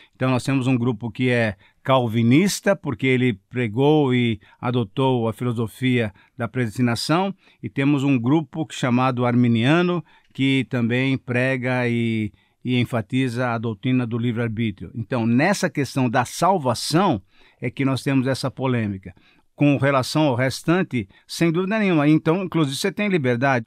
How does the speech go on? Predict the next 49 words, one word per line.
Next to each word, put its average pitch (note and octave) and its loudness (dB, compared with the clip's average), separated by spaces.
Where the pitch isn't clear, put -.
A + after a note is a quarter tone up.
Eu F#3 2
tenho A#3 2
liberdade G#3+ 2
de D3 -8
fazer F#3 2
uma G#3+ 4
série B3 2
de G#3 -4
coisas. C3 2
Eu B2+ -4
tenho F#3 -2
liberdade C#3+ 2
pra D3+ 2
dar C3+ 2
o C3+ 2
nome C3+ 4
do B2+ 0
meu D3 4
filho, D3 4
pra, C3 2
pra C3 0
casar B2+ 0
com - -6
uma B2 4
pessoa. D3 2
Você G3+ 0
tem E3+ 2
<laughs> - -20
oportunidade D3 2
e B2+ 2
tem C#3+ 2
liberdade C3 2
de B2 2
entrar D3 4
nesse D3+ 4
emprego C#3+ 2
ou C3+ 2
no B2 2
outro C3 0
emprego. C#3 0
Isso, D#3+ 0
graças C#3 -2
a C3+ 0
Deus, C3+ 0
Deus C3 -2
tem D3+ 2
nos D#3 0
dado. A#2 2
Agora, B2 2